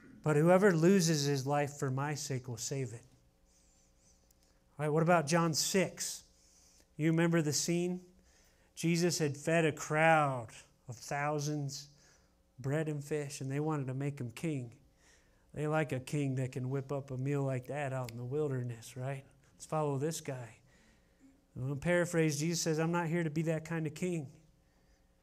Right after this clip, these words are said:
And many people walked away. We don't want whatever kind of king you came to be, Jesus. Then one of the most interesting verse numbers in the whole Bible, I know they were added later, but this is John six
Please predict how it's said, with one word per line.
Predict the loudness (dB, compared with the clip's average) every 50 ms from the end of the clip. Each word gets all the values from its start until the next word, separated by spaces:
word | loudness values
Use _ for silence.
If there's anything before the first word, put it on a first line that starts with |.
| _ _ _ _ _ _ _ _ _ -12
And | -8 -6
many | -6 -4 -4 -6 -6
people | -6 -8 -8 -8 -6 -4 -4 -4 -4 -8 -10 -16 -14
walked | -10 -8 -8 -8 -8 -8
away. | -8 -6 -6 -8 -8 -10 -12 -14 -18 _ _ _ _ _ _ _ _ _ _ _ _ _ _ _ _ _ _ _ _ _ _ _ _ _ _ _ _ _ _ -6
We | -2 -2
don't | 0 0 0
want | -2 -2 -2 -4
whatever | -4 -6 -6 -6 -8 -10
kind | -10 -10 -8 -8 -8
of | -10
king | -10 -8 -8 -8 -6 -8
you | -8 -10 -10
came | -12 -10 -8 -8 -8 -8
to | -8
be, | -10 -10 -10 -10 -10 -12 -16 _ _ _ _ _ _ _ _ _ _ _ -20 _ -20 -20 -16 -14
Jesus. | -12 -8 -6 -4 -4 -4 -4 -4 -6 -8 -10 -12 -14 -18 _ _ -20 -20 -20 _ _ _ _ _ _ _ _ _ _ _ _ _ -2
Then | 2 2 2 2 4
one | 4 4 4 4
of | 4
the | 2 2 2 0 -4 -8 -16 -20 _ _ _ _ _
most | 2 2 4 6
interesting | 4 4 4 2 0 2 2 4 4 4
verse | 6 6 6 6 4 2
numbers | 0 0 0 0 0 0 0 0
in | 0 0 0
the | 0 -2
whole | 0 0 0 0
Bible, | 2 0 0 0 0 0 -2
I | 0 0
know | 2 2 2 2
they | 4 2 2
were | 2 0
added | -4 -4 -4 -4 -4 -4 -4
later, | -4 -2 -2 -2 -2 -2
but | -4 -6 -6
this | -6 -6 -6 -4
is | -4 -6 -6
John | -4 -2 -2 -2 0 -2
six | -2 -2 -2 -2 -2 -4 -4 -4 -8 -8 -8